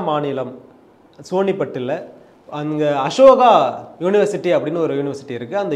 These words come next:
யூனிவர்சிட்டியில சப்யாசாச்சி தாஸ் என்பவர் வந்து ரெண்டாயிரத்து பத்தொன்பது தேர்தலை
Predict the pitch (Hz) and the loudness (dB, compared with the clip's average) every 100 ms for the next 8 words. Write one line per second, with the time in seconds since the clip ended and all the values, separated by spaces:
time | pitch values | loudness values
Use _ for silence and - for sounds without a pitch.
0 | 143 202 208 - 151 123 123 165 - - | -2 -2 -2 -4 -6 -8 -4 -6 -8 -20
1 | - _ _ _ _ _ - 190 190 233 | -20 _ _ _ _ _ 2 2 8 6
2 | 220 220 - 190 151 160 156 - - 156 | 8 4 2 -2 2 2 2 -2 -8 -4
3 | 165 156 135 131 156 202 139 113 120 - | 0 0 0 -4 -4 -4 -4 -4 -10 -14
4 | - 185 262 262 233 214 170 165 208 196 | -6 0 4 4 2 -2 -4 -4 -4 -2
5 | 156 147 190 214 202 170 139 | -4 -2 0 0 0 -4 -4